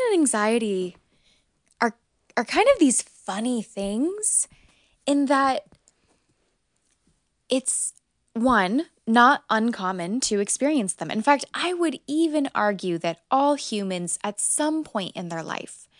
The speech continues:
experience a bit of anxiety and or depression. Like, no one gets through the human experience unscathed by grief, by worries, by fears. Like, that is, in fact,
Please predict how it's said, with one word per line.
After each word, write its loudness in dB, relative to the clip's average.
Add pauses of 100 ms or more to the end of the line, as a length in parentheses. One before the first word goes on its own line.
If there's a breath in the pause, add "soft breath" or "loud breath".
(440 loud breath)
experience 0
a -4
bit 2
of -2
anxiety -2
and -4
or -6
depression. -8
Like, 2
no 6
one 2
gets 2
through 2
the 2
human 6
experience 0 (360 loud breath)
unscathed 0 (360 loud breath)
by 4 (100)
grief, -2 (400 soft breath)
by 0
worries, 2
by -2
fears. 0 (1040 soft breath)
Like, 0
that 6
is, 4
in 2
fact, -2